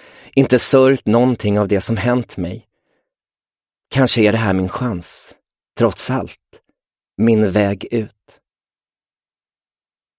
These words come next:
Efter att jag lagt på luren ringde jag upp Marie igen. "Det stämmer." Mer viskande än sa jag. "Hjälp mig."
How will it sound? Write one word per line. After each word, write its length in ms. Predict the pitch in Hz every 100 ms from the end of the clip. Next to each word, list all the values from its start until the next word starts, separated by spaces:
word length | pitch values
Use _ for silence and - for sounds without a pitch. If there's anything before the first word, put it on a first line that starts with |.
| _ _ _ -
Efter 260 | 135 -
att 100 | 139
jag 100 | 143
lagt 160 | 139 143
på 200 | - 160
luren 400 | 117 101 107 104
ringde 240 | 117 120
jag 100 | 120
upp 160 | 117 -
Marie 360 | 123 101 95 95
igen. 280 | 85 90 - _ _ _ _ _ _ _ _ _ _ _ -
"Det 180 | 110 139
stämmer." 540 | - 147 147 98 78 _ _ _ _ _ _ _ _ _ -
Mer 220 | 117 123
viskande 720 | 123 127 - - 110 110 117 107 - _ _ -
än 200 | 113 104
sa 360 | - 123 113
jag. 180 | 85 87 _ _ _ _ _ _ _ _ _ _ _
"Hjälp 360 | 98 123 123 -
mig." 260 | 98 80